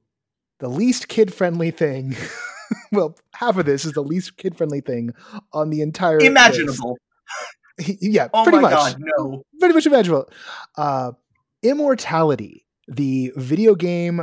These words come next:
Speaker 1: from Half Mermaid, uh, which is Sam Barlow's company. Uh, this was put on the list by, uh, Kevin Gossett, L A Review's editor. Uh, and I would not disagree at all.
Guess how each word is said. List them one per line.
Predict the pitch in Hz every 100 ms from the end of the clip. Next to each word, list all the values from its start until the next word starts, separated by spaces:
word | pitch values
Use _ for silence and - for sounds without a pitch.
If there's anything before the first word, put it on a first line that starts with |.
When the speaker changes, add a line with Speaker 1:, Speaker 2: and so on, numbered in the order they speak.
| -
Speaker 1:
from | - 151 135 123
Half | 120 - 175 185
Mermaid, | 151 139 135 123 127 233 _ _ _ -
uh, | 123 117
which | 127 123 127
is | 113 -
Sam | - 139 123
Barlow's | 117 120 117 110 -
company. | - 120 117 113 127 _ _ - _ -
Uh, | 131 120 143
this | 160 208
was | 208 165
put | - 190 185 -
on | 160 160 151 151 143
the | 147
list | 139 147 143 - - -
by, | 117 127 131 131 131 131 127 _ -
uh, | 123 117 113
Kevin | 160 127
Gossett, | 120 110 - 214 -
L | 123
A | 117
Review's | 113 107 107 -
editor. | 110 104 127 220 _ - - 151
Uh, | 139 131
and | 185 185
I | 185
would | 175 254 269
not | 247
disagree | 226 233 214 247 254
at | 240
all. | 233 175 190